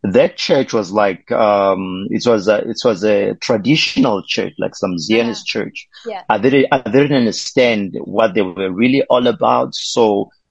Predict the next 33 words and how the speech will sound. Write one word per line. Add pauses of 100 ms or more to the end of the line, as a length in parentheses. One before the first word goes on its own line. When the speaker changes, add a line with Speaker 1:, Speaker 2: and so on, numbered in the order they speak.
(140)
Speaker 1:
they
were
people
who, (160)
like,
they
prophesied
and
stuff
and
prayed.
And
then
I
thought,
maybe,
okay, (380)
these
are
people
of
God.
Okay,
maybe
I
should (260)
really (460)
follow
what
they
were
telling
me